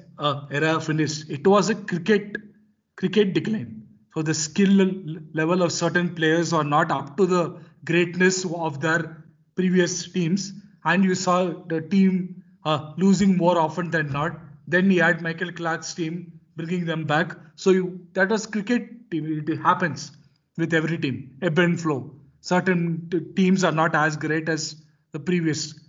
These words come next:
So that is, was easier to digest.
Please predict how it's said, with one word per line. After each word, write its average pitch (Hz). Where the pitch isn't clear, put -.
So 175
that 185
is, 185
was 180
easier 185
to 208
digest. 156